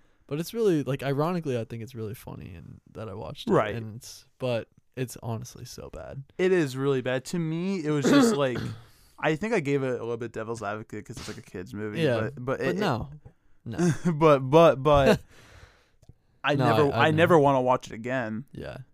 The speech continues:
Speaker 2: It's really bad.
Speaker 1: Like, at first, I was like, "Okay, maybe I'm being too harsh 'cause this is meant for kids, whatever, you know."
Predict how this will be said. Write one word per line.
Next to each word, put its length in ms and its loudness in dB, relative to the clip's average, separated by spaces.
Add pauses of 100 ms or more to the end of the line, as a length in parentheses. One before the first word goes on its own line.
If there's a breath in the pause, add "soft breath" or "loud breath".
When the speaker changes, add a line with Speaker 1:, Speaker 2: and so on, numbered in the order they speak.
Speaker 2:
It's 200 -2
really 300 0
bad. 420 -4
Speaker 1:
Like, 140 2
at 140 0
first, 280 -8
I 60 -6
was 100 -6
like, 140 -4
"Okay, 240 -4
maybe 180 -4
I'm 120 -4
being 160 -6
too 180 -10
harsh 300 -10
'cause 160 -8
this 100 -8
is 60 -10
meant 200 -10
for 120 -20
kids, 280 -12
whatever, 340 -8
you 100 -12
know." 200 -14